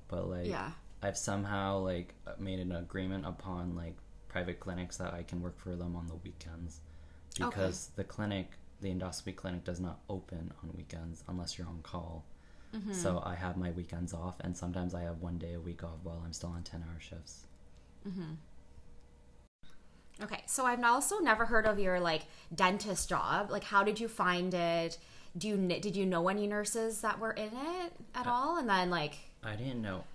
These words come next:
Speaker 1: any nurses. The staffing agency actually asked me one day if I was
Speaker 2: Oh,
Speaker 1: interested
Speaker 2: that's
Speaker 1: in
Speaker 2: nice.
Speaker 1: sedation, and I was like, "Absolutely." So I
Speaker 2: Okay.
Speaker 1: did recovery because I wasn't actually fully trained in administering prop-,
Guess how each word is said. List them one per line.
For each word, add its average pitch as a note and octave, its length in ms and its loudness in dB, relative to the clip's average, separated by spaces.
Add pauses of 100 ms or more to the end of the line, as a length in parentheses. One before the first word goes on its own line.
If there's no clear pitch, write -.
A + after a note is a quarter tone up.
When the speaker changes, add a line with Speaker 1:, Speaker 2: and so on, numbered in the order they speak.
Speaker 1:
any G2 220 -2
nurses. F2 640 -6 (200)
The A2 100 -4
staffing G#2+ 460 -4
agency F#2+ 560 -2
actually F#2+ 400 -4
asked F#2 320 -6
me F2 120 -4
one E2+ 280 -6
day E2 420 -6 (280)
if F2+ 180 -6
I F2+ 120 2
was D4 120 4
Speaker 2:
Oh, E4+ 140 4
Speaker 1:
interested G#2+ 460 4
Speaker 2:
that's F#2+ 100 4
Speaker 1:
in F#2+ 60 4
Speaker 2:
nice. - 180 0
Speaker 1:
sedation, A2+ 800 0
and G2+ 140 0
I F#2 160 0
was F2+ 240 -4
like, E2+ 240 -4 (500)
"Absolutely." F#2 880 -2
So - 220 -2
I - 40 0
Speaker 2:
Okay. D#3+ 300 4
Speaker 1:
did F2+ 180 2
recovery F#2 720 0 (520)
because F2 180 -2
I F2+ 80 2
wasn't F2+ 260 0
actually F2+ 360 -4
fully E2+ 320 -4
trained F2+ 380 -2
in E2 200 -2 (140)
administering E2+ 480 -2
prop-, E2 180 -6